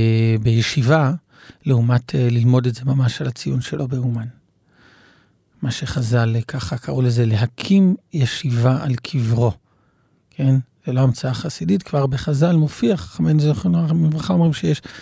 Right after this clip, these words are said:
ערך גדול שאתה מביא את החוכמה של אותו חכם על המקום שבו הוא נמצא, לה-, ב-, בלשון חז"ל, להקים ישיבה על קברו. אז כך נהגנו,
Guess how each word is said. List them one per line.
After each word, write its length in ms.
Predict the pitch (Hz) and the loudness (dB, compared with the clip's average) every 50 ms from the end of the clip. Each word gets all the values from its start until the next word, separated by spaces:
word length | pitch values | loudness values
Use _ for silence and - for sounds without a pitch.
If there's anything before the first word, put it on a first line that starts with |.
| - - - - _ _ | -20 -20 -20 -20 _ _
ערך 220 | 185 165 143 135 | -2 0 0 2
גדול 260 | 139 143 147 160 175 151 | 2 0 2 2 2 2
שאתה 400 | - - 151 - - 143 131 131 - - - - - _ _ _ _ | 0 0 -2 -2 0 0 0 0 -2 -6 -14 -20 -20 _ _ _ _
מביא 340 | 170 147 123 110 135 175 185 | 2 2 2 4 2 2 2
את 100 | - - | 2 0
החוכמה 580 | 143 - - - - - 165 165 170 165 143 120 117 - _ - - | -2 -2 -2 -4 -4 0 2 2 4 4 2 2 -2 -4 _ -20 -14
של 80 | 220 | -12
אותו 220 | 175 147 - - 175 | -12 -10 -6 -6 -6
חכם 400 | - 185 156 - 202 196 190 175 - - _ - - _ _ _ _ _ - | -6 -6 -4 0 2 2 2 0 -2 -6 _ -20 -20 _ _ _ _ _ -2
על 220 | 185 190 196 180 | 2 2 4 4
המקום 540 | 160 147 135 - - - 190 190 202 202 196 185 _ _ | 4 4 2 2 2 2 4 4 4 2 0 -2 _ _
שבו 340 | - - - - 147 117 127 | -14 -10 -4 -2 0 2 4
הוא 140 | 131 131 131 | 4 4 4
נמצא, 340 | 123 117 113 - - 139 | 2 0 -2 -2 -2 -2
לה-, 180 | 120 117 120 123 135 - | 0 0 0 0 -2 -2
ב-, 240 | - 151 147 - 202 | -2 -2 -2 -2 -2
בלשון 320 | 156 135 120 - 180 165 143 | -4 -4 -2 0 0 0 0
חז"ל, 360 | - 160 143 151 160 170 170 - - - - - - _ _ _ _ | 0 0 0 0 2 0 0 -4 -6 -14 -20 -20 -20 _ _ _ _
להקים 460 | - 127 123 120 - - - 185 170 | 0 2 2 2 2 0 0 2 4
ישיבה 440 | 160 135 120 - - 143 123 127 120 | 4 4 2 0 -4 -2 0 0 0
על 80 | 120 117 | 0 -2
קברו. 400 | - - - 143 131 127 143 131 - _ _ _ _ - - - - - - _ _ _ - | -4 -6 -10 -10 -10 -10 -12 -12 -14 _ _ _ _ -20 -20 -20 -20 -20 -20 _ _ _ -20
אז 60 | - | -6
כך 260 | - 214 196 - 202 | -2 -2 0 2 2
נהגנו, 400 | 190 190 180 165 147 147 143 135 | 2 2 2 2 0 0 0 0